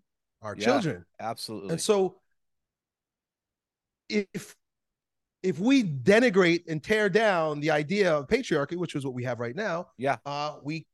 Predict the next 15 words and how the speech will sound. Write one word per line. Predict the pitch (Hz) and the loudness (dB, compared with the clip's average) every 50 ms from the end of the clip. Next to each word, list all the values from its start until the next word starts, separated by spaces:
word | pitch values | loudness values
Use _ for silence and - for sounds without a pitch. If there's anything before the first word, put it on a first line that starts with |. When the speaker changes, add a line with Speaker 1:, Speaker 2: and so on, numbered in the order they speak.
| _ _ - | _ _ -8
Speaker 1:
end | 139 147 156 156 | -8 -4 0 0
up | 156 151 147 | 0 0 -2
with | 147 - - - | -4 -6 -6 -8
<laughs> | - - - - 165 151 - | -14 -14 -12 -12 -14 -4 -4
what | - - | -4 -4
we | 165 170 | -4 -4
have | 135 - 160 160 143 | -4 -2 -2 0 0
right | 185 190 196 180 | 0 0 0 -2
now, | 190 233 208 - - - - 87 _ | -2 -4 -6 -10 -14 -18 -20 -20 _
broken | - 113 117 - 185 170 156 | -8 -8 -6 -6 -6 -8 -8
fo-, | - - 135 139 - - 104 110 95 101 110 | -8 -8 -8 -8 -8 -8 -12 -12 -12 -10 -8
broken | 120 127 131 151 143 | -6 -6 -6 -4 -4
homes | 127 131 139 147 151 165 151 127 | -4 -4 -4 -4 -4 -4 -6 -6
and, | 120 117 113 - _ _ _ _ _ _ _ _ _ _ _ _ _ _ | -6 -8 -8 -12 _ _ _ _ _ _ _ _ _ _ _ _ _ _
uh, | 110 | -18